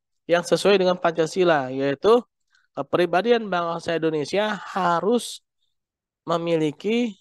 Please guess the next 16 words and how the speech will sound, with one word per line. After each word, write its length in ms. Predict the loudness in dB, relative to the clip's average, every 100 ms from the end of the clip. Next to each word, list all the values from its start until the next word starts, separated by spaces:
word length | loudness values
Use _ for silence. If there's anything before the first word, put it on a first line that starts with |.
| _ _ _ _ _
agama 560 | -4 0 0 0 -4 -4
atau 160 | -4 -2
kepribadiannya 640 | -2 0 2 4 2 2
harus 540 | -2 0 0 0 -2 -4
sesuai 240 | -4 -2
dengan 240 | -2 -2 -2
agamanya 1040 | -2 0 -2 -2 -4 -6 -12 _ _ -8 -6
masing-masing, 880 | -6 -6 -4 -4 -2 0 0 -4 -14 _
ya. 240 | -4 -4 -4 _ _ _ _ _ _ _
Nah, 160 | -16
pengembangan 560 | -6 -2 0 2 2 0
kepribadian 840 | -4 -4 -2 0 0 2 2 2 -4
berdasarkan 640 | -4 -2 -2 -2 -2 -4
Pancasila, 800 | -4 -4 -4 -4 2 2 2 -4 -18
gitu 240 | -14 -10
ya. 40 | -10